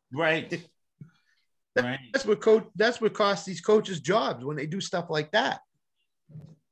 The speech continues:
Speaker 1: Yeah, and a lot of it is, uh,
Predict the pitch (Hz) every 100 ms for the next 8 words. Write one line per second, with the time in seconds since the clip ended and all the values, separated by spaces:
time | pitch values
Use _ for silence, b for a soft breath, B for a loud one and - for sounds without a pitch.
0 | _ _ _ _ _ _ _ _ _ _
1 | _ _ _ _ _ 156 180 151 135 147
2 | 135 135 170 190 170 165 160 156 _ _
3 | _ _ _ _ 123 131 123 123 120 117
4 | 117 - - _ 107 104 95